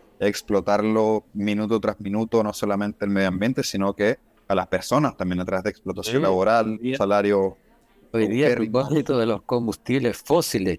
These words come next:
Speaker 2: que son los que han provocado el cambio climático y que le pagaron a científicos en los años setenta para ver si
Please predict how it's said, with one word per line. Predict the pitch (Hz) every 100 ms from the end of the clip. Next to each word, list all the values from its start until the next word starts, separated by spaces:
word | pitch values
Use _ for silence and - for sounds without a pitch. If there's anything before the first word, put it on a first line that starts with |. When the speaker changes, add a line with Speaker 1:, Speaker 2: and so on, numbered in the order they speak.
| -
Speaker 2:
que | 90
son | - 113 139 170
los | 165 -
que | 123 110
han | 117 127
provocado | - 147 123 120 127 95
el | 90
cambio | - 120 131 131
climático | 117 123 143 113 104 107
y |
que | 101
le | 98
pagaron | 95 92 95 123 127 117
a |
científicos | 104 101 92 - 127 - 98 101 92 _ _ _ _ _ -
en | 104
los | 104
años | 117 120 -
setenta | 104 - 117 101 - 98
para | 95 101 101 98
ver | 107 117
si | - 117 113